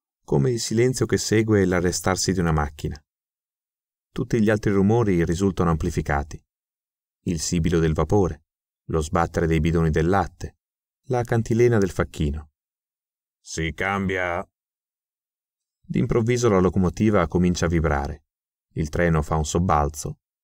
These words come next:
e le ruote cigolano. Luci verdi e rosse, facchini, donne anziane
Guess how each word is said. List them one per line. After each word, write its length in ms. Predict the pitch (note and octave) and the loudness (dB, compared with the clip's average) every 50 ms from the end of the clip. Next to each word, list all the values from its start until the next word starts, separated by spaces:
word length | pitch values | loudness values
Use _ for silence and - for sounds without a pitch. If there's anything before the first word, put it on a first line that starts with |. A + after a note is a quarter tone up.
| _ _ _ | _ _ _
e 100 | - A#2 | -10 -4
le 100 | A2+ A#2 | -2 0
ruote 340 | A#2 A#2+ A#2+ A2 A2 - F#2 | 2 2 2 2 2 0 -2
cigolano. 600 | - - E2+ D#2 D2 D#2 D2+ D2 D2 D2 D2 - _ _ _ _ _ _ _ _ _ _ _ _ _ _ _ _ _ _ _ _ _ _ _ _ _ _ _ - | -2 -2 -4 -2 -2 -2 -2 -2 -4 -6 -8 -12 _ _ _ _ _ _ _ _ _ _ _ _ _ _ _ _ _ _ _ _ _ _ _ _ _ _ _ -6
Luci 440 | - C3 C3 C3 B2 - - A#2+ A2+ | -4 -2 -2 -2 -2 -2 -2 0 2
verdi 300 | A2+ B2+ B2+ A#2 A2+ A2+ | 4 4 4 4 4 4
e 80 | G2+ | 4
rosse, 560 | E2+ E2 D#2 D2 - - - - D#2 - _ _ _ _ _ _ _ | 4 4 2 2 0 -6 -10 -10 -12 -14 _ _ _ _ _ _ _
facchini, 760 | _ - - E2 - - - - F#2+ F#2+ G2+ G#2 A2 - _ _ _ _ _ | _ -8 -6 -6 -6 -6 -2 0 2 2 2 0 -2 -6 _ _ _ _ _
donne 380 | _ - F2+ F2 E2+ E2 D#2+ E2 | _ -6 -4 -2 -2 0 0 0
anziane 600 | E2 D2+ - - F#2+ E2+ E2 D#2+ D#2+ E2+ - - | -2 -2 -2 -2 0 0 0 0 -2 -4 -8 -12